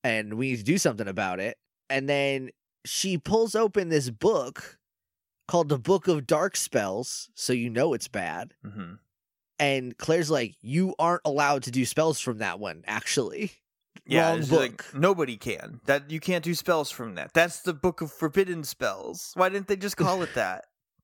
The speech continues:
Speaker 1: <laughs> I don't know, 'cause dark spells made it sound sexier.
Speaker 2: Yeah. <laughs>
Speaker 1: So then,
Speaker 2: And Udana is
Speaker 1: uh,
Speaker 2: just flipping through the page like, "Nope, it's the only way. There's no, there's
Speaker 1: "So
Speaker 2: nothing
Speaker 1: we're
Speaker 2: else
Speaker 1: gonna
Speaker 2: we
Speaker 1: do
Speaker 2: can
Speaker 1: it."
Speaker 2: do. It's the only way to do it."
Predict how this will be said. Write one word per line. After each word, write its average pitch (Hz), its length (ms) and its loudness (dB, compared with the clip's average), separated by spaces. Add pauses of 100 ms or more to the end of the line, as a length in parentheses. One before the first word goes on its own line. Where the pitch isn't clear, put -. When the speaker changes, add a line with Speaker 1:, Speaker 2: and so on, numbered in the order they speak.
Speaker 1:
<laughs> - 460 -20
I 113 220 2
don't 107 180 -6
know, 98 240 -8
'cause 123 160 -4
dark 127 240 0
spells 117 300 0
made 113 100 -4
it 101 100 -4
sound 101 200 -4
sexier. - 460 -6 (420)
Speaker 2:
Yeah. 131 520 -4
<laughs> - 680 -12 (420)
Speaker 1:
So - 220 -2
then, 151 500 -2 (120)
Speaker 2:
And 226 120 0
Udana 302 420 2
is 214 80 2
Speaker 1:
uh, - 20 -2
Speaker 2:
just 208 120 -6
flipping 160 180 -4
through 170 100 -6
the 151 60 -6
page 143 180 0
like, 127 160 -2 (100)
"Nope, 143 240 0
it's 120 120 -4
the 123 100 -2
only 139 100 -2
way. 113 220 0 (300)
There's 123 180 -2
no, 139 140 -6
there's 151 160 0
Speaker 1:
"So 139 40 2
Speaker 2:
nothing - 60 -2
Speaker 1:
we're 151 60 2
Speaker 2:
else 143 80 2
Speaker 1:
gonna 139 40 2
Speaker 2:
we 156 60 0
Speaker 1:
do 160 80 6
Speaker 2:
can 151 80 4
Speaker 1:
it." 120 80 0
Speaker 2:
do. 120 60 -2
It's 120 140 -10
the 131 120 -10
only 127 80 -6
way 135 80 -4
to 131 120 -12
do 98 40 -4
it." 87 100 -10